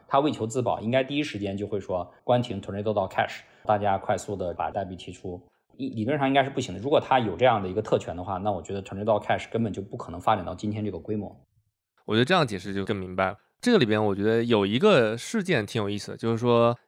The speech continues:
Speaker 2: 应该是在发生这件事情的第二天吧，就有所谓在链上的这个不明人士，就是向多个名人的地址吧，通过 Tornado Cash 发送了零点一个E T H，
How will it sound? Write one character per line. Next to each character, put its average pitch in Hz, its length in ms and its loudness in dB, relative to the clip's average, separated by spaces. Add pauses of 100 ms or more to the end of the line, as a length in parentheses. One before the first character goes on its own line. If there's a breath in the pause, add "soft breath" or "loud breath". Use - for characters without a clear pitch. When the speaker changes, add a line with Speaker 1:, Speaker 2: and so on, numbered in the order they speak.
Speaker 2:
应 135 120 -4
该 143 120 6
是 143 80 4
在 139 180 6
发 135 200 2
生 139 100 0
这 143 60 2
件 139 120 2
事 135 140 -2
情 127 100 2
的 117 120 2
第 147 100 2
二 151 140 4
天 104 240 -4
吧， 101 200 -8 (160)
就 120 140 2
有 101 440 0
所 107 160 -8
谓 104 80 0
在 107 260 4
链 139 240 0
上 117 160 0
的 104 120 0
这 117 180 -4
个 104 160 -2
不 117 100 -8
明 110 220 -2
人 101 140 -2
士， 104 400 -2
就 113 180 -4
是 107 60 0
向 107 360 0
多 120 220 4
个 127 260 4
名 110 160 0
人 160 140 2
的 107 140 2
地 113 260 -2
址 98 160 -10
吧， - 260 -10
通 165 140 0
过 165 160 4
Tornado 107 300 0
Cash 98 320 -4
发 101 160 0
送 107 120 0
了 95 120 0
零 98 160 -4
点 98 180 -2
一 98 140 -6
个 101 340 0
E 107 80 -10
T 104 140 -4
H， 95 240 -4